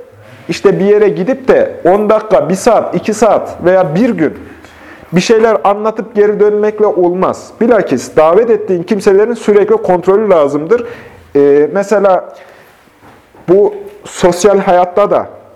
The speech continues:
e, bilimsel herhangi bir, e, çalışmada da böyledir. Yani fıtraten, e, bu gerekir. Hastalığın tedavisinde de böyledir.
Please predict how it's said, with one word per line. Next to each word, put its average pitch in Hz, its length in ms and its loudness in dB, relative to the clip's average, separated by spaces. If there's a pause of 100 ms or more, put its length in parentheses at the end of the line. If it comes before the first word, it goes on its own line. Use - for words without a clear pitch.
(420)
e, 120 340 0
bilimsel 175 400 2
herhangi 170 480 -4
bir, 170 200 0 (160)
e, 131 400 2 (920)
çalışmada 170 540 0
da 160 140 0
böyledir. 127 420 0 (260)
Yani 127 180 2
fıtraten, 165 580 0 (160)
e, 120 180 0
bu 131 120 -2
gerekir. 120 460 -2 (640)
Hastalığın 202 680 0
tedavisinde 180 720 0
de 123 140 0
böyledir. 101 520 -4